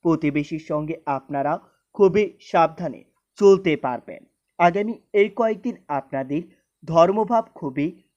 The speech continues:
শুভ থাকবে। দাম্পত্য কলহকে এড়িয়ে চলার চেষ্টা করুন। ব্যাংক থেকে ঋণ পাওয়ার পথে বাধা পড়তে পারে।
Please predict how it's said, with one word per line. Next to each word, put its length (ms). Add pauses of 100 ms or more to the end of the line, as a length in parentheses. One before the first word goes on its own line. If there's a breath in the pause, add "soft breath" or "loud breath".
(100)
শুভ 300
থাকবে। 440 (400)
দাম্পত্য 560
কলহকে 500 (140)
এড়িয়ে 320
চলার 400 (400)
চেষ্টা 360
করুন। 360 (400)
ব্যাংক 320
থেকে 280
ঋণ 260
পাওয়ার 300
পথে 240 (120)
বাধা 380 (440)
পড়তে 360
পারে। 320